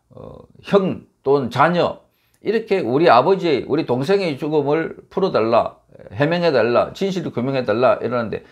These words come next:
그 아들이 손편지를 써갖고 보내면은 딱 에이포 용지에 타입을 쳐가지고 뭐 대통령이 뭐 책임지고 또 대통령이 깊은 관심을 갖고 지켜보겠다. 그러니까, 어, 믿어달라 이렇게 했는데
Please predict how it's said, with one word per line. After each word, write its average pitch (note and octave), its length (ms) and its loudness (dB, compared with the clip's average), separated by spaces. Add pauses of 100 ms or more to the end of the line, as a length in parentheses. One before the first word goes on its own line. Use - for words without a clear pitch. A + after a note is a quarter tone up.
(140)
그 E3 120 2
아들이 F#3 480 2
손편지를 G#3+ 500 -2
써갖고 D#3 300 -2
보내면은 E3 580 -2 (200)
딱 C#3 220 0
에이포 E3 260 6
용지에 C#3 500 2
타입을 F3 320 0
쳐가지고 G#2 540 -4 (200)
뭐 A2+ 180 -2
대통령이 C#3+ 640 0 (160)
뭐 F#2 260 -4
책임지고 D#3 640 -2
또 A2 120 -2
대통령이 D3+ 720 -2
깊은 F#3+ 320 2
관심을 C#3 400 0
갖고 D3 240 0
지켜보겠다. A2+ 720 -4 (360)
그러니까, D3+ 440 -2 (180)
어, E2 440 -4
믿어달라 D3 520 2
이렇게 - 300 0
했는데 C#3 420 -2